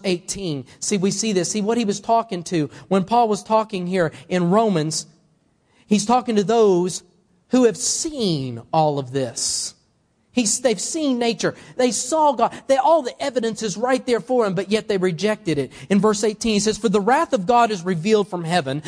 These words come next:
against all ungodliness and right, unrighteousness of men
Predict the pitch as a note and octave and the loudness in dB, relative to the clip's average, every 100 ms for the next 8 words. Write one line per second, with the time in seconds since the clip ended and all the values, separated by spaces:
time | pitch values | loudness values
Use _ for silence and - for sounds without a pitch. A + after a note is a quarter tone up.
0 | - F#3+ F#3+ C4 D4 B3+ A3+ B3 G#3 A3+ | -4 -2 0 0 0 0 2 2 0 0
1 | G3+ G#3 G3 F#3+ F3 E3+ F#3+ G#3+ F#3+ G3 | 2 2 2 -2 -4 0 0 0 -2 2
2 | F#3+ A3 G3 - D#3 C#3+ C#3 C3 D3 | 2 0 -4 -6 -4 -4 -4 -2 -2